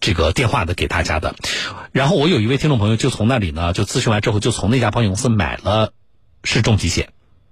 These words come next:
啊，而且同时他买了医疗险。结果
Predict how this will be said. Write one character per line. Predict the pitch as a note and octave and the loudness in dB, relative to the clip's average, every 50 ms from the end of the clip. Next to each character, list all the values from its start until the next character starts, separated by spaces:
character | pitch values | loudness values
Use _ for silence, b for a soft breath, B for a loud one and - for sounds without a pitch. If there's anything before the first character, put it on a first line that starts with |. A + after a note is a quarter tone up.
| _ _ _ - | _ _ _ -2
啊， | - G2 F#2 - - - | 0 2 2 0 -2 -2
而 | - A#2+ A#2+ | -2 -2 0
且 | - - - | 0 0 -2
同 | - - G2+ A2+ | 0 2 2 2
时 | A#2+ A#2+ | 2 2
他 | G#2 - G#2 | 2 2 2
买 | F#2 C#2+ | 2 2
了 | D2 | 0
医 | F2 F#2 F2+ | 0 2 2
疗 | D#2+ D2+ D#2+ | 2 2 0
险。 | - D#2 C#2 - B B B B B B B B B B B B | 0 -2 -4 -6 B B B B B B B B B B B B
结 | - - C3 D#3 | -2 0 2 2
果 | - - C2+ - | 2 0 0 -2